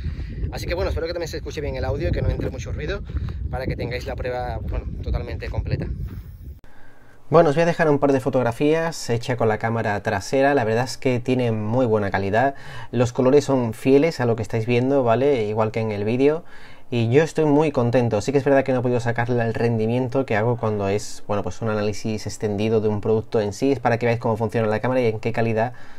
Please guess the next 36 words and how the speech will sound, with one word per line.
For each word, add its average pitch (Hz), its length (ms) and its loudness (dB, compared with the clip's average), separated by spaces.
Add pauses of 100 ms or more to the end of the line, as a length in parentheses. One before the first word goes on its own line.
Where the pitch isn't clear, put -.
(300)
eh, 101 720 2
viene 127 600 4
el 104 120 2
producto 123 480 2
y 120 40 4
demás. 120 440 0
Así 107 220 -8
que 147 120 4
bueno, 139 240 6
no 123 140 2
os 139 120 0
vais 131 180 2
a 120 40 0
arrepentir, 110 440 0
ya 120 100 2
os 104 60 -2
digo, 135 240 0
esta 117 160 -4
es 120 100 -2
la 117 100 0
cámara 113 300 0
ahora 104 200 -2
selfie. 170 480 0 (520)
Muy 131 140 6
buenas 98 300 2
fotos, 151 760 2
no 110 140 -2
he 117 60 2
notado 107 440 2
ningún 107 300 -2
problema 113 420 0
a 123 40 0
la 104 100 2
hora 101 160 2
de 95 60 0
abrirla, 113 580 0